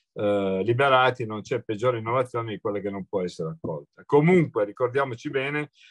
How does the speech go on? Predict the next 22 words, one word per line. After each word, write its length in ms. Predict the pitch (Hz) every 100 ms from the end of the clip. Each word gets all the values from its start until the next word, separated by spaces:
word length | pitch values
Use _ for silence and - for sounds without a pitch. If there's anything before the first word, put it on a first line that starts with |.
| _
che 120 | -
il 120 | 131
problema 400 | 120 131 143 175 156
della 120 | 127
sostenibilità 680 | 120 120 120 117 117 123 127
regionale, 640 | 123 120 120 131 120 95
cioè 180 | 90 113
i 60 |
trentasei 600 | - 139 151 147 123 135
mesi 440 | 127 135 147 131 123
per 140 | 120
l'innovazione, 960 | 123 123 127 127 123 - 143 117 95 87 _ _ _
il 540 | 113 120 123 120 113 113
passaggio 520 | - 131 135 151 143 139
a 60 |
carico 400 | - 143 151 143
dal 200 | 131 123
fondo 260 | 143 147 147
nazionale 560 | 139 123 135 143 151
al 140 | 139 120
fondo 320 | 143 147 139
regionale, 720 | 135 135 139 143 127 107 _